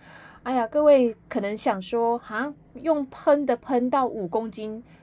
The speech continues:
会不会太夸张了？”呃，其实因为他不是拿来喷而已，他还拿古龙水来洗澡。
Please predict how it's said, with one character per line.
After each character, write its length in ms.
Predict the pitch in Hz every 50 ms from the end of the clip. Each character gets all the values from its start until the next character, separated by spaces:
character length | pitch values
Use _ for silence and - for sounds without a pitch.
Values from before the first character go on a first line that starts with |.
| - -
会 100 | - 285
不 40 | 247
会 80 | 254
太 200 | 247 - 277 254 254
夸 300 | - - - 190 185 185
张 260 | 185 - 190 160 165
了？” 200 | 170 165 - - - - - - -
呃， 100 | - -
其 160 | - - 262
实 140 | 262 - 269
因 120 | 262 277
为 120 | 294 285 277
他 220 | 277 - 247 240
不 160 | 240 - 208
是 480 | 196 - - 240 233 220 202 180 151 - -
拿 160 | 180 180 180
来 120 | 180 180 175
喷 280 | 175 - - 208 190 185
而 160 | 165 156 160
已， 140 | 175 170 131
他 180 | - - - -
还 200 | - - 190 175
拿 360 | 185 185 185 175 175 185 208 -
古 140 | - 196 175
龙 140 | 170 180
水 200 | 202 - - 180
来 140 | 151 151 160
洗 280 | 160 - - - 165 185
澡。 300 | 185 - 247 175 -